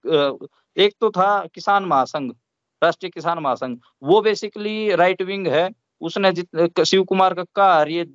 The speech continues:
डल्लेवाल और उसमें है, अभिमन्यु कुआड़ और, तो उ-, उसमें सत्तर अस्सी ऑर्गेनाइजेशन थी। एक यो एआईकेएससीसी था,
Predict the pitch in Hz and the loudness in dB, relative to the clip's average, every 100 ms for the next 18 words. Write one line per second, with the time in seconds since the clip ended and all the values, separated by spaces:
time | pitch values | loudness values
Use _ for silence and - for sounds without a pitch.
0 | _ 135 160 180 185 185 160 147 - 170 | _ -2 0 0 2 2 2 0 -8 -4
1 | 156 165 165 165 165 170 151 147 165 160 | -2 -2 -2 -2 -2 -2 -2 -2 2 2
2 | 131 120 135 _ _ - 180 175 - 196 | 2 -4 -8 _ _ 0 0 0 -6 -10
3 | 185 208 226 - 208 208 - _ _ - | 0 2 2 0 2 2 0 _ _ -8
4 | 190 220 202 - 190 180 185 180 180 185 | -2 0 0 0 -2 0 -2 0 -2 -4
5 | 180 180 170 170 _ _ _ _ 175 202 | -6 -4 -4 -4 _ _ _ _ 0 0
6 | 220 220 220 190 208 202 196 196 - 196 | 2 0 2 2 4 2 0 -4 -4 -12
7 | 170 190 160 160 160 | -10 -8 0 2 2